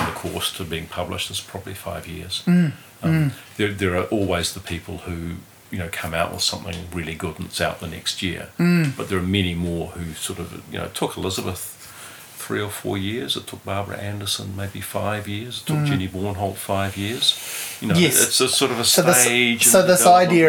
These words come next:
Speaker 1: which is gonna take its time,
Speaker 2: this
Speaker 1: yeah.
Speaker 2: idea at all that it makes writers
Speaker 1: Yeah.
Speaker 2: is, is really fundamentally absurd. It's, it's, it unlocks something for them.
Speaker 1: Yeah, yeah.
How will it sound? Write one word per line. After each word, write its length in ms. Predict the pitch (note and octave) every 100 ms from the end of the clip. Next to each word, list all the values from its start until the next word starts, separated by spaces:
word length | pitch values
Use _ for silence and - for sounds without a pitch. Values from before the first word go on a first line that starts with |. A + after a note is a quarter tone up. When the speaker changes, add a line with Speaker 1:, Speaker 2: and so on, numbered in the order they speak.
| C#3+
Speaker 1:
which 80 |
is 20 | C#3
gonna 180 | A2 G2+
take 260 | G#2 G2+
its 160 | - -
time, 360 | F#2 G2+ A2 F3
Speaker 2:
this 160 | D#3+
Speaker 1:
yeah. 60 | F3
Speaker 2:
idea 340 | E3 E3 D3+
at 120 | C3+ -
all 320 | D3+ D3+ C#3+ C3
that 160 | C#3
it 200 | C3+ -
makes 640 | E3+ D3 D3 C#3+ - - -
writers 680 | C3+ B2+ A#2+ - G#2 A2+ G2
Speaker 1:
Yeah. 60 |
Speaker 2:
is, 220 | B2+ -
is 160 | D#3 C3+
really 360 | C#3+ D#3 C#3 B2+
fundamentally 720 | - C3+ B2+ C3+ B2+ - B2+
absurd. 560 | A#2+ - D#3 A#2 A2
It's, 440 | A2+ C#3+ - - -
it's, 440 | E3+ - - - -
it 400 | C#3+ - - - -
unlocks 600 | D#3+ D3 C#3 C#3 D3 -
something 420 | - D3 C3+ C#3 C#3
for 280 | - C#3+ C3
them. 220 | - B2+ - -
Speaker 1:
Yeah, 180 | B2+ G2 - - -
yeah. 200 | F2+